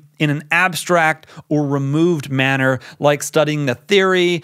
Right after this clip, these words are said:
memorizing code snippets, trying to understand the basics of programming in general, well, instead of that approach, start by simply building a basic mobile application. Try to learn by doing the thing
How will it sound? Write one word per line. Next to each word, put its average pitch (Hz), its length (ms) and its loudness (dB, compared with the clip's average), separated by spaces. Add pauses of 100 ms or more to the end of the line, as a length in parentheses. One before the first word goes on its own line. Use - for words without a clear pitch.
(160)
memorizing 135 680 0
code 190 380 0
snippets, 185 540 -2 (200)
trying 180 320 0
to 185 120 -8
understand 165 480 -2
the 135 40 -2
basics 147 500 -2
of 127 160 -6
programming 151 640 0
in 135 300 -4
general, 143 640 0 (200)
well, 240 140 0
instead 277 340 0
of 214 120 -6
that 247 200 4
approach, 160 560 0 (320)
start 254 400 0
by 196 140 0
simply 196 480 -2
building 165 580 -2 (280)
a 160 160 0
basic 147 760 -4
mobile 131 560 -2
application. 127 920 -4 (240)
Try 226 420 -2
to 233 140 -6
learn 180 420 0
by 156 220 0
doing 170 500 -2
the 180 140 -2
thing 139 460 -4